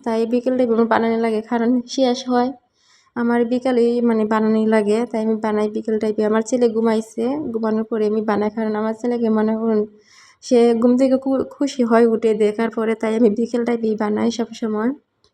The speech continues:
আর রাত্রে বানাই না, রাত্রে সে সজাগ থাকে, মানে ঘুমায় না, দেরিতে ঘুমায়, তাই আমি বিকেল টাইপে ঘু-, মানে বানাই, বিকেলে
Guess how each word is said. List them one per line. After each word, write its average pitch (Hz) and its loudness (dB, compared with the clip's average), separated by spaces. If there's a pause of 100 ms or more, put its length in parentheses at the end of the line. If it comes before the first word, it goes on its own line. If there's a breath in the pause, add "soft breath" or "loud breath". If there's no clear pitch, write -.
(480 loud breath)
আর 269 -4
রাত্রে 254 0
বানাই 233 4
না, 247 6
রাত্রে 233 4
সে 240 2 (200)
সজাগ 247 0
থাকে, 247 -4
মানে 220 0
ঘুমায় 233 2
না, 220 2
দেরিতে 226 0
ঘুমায়, 214 0
তাই 220 -4
আমি 214 0
বিকেল 226 -2
টাইপে 214 -2
ঘু-, 208 -2 (220)
মানে 208 2
বানাই, 208 2
বিকেলে 220 -2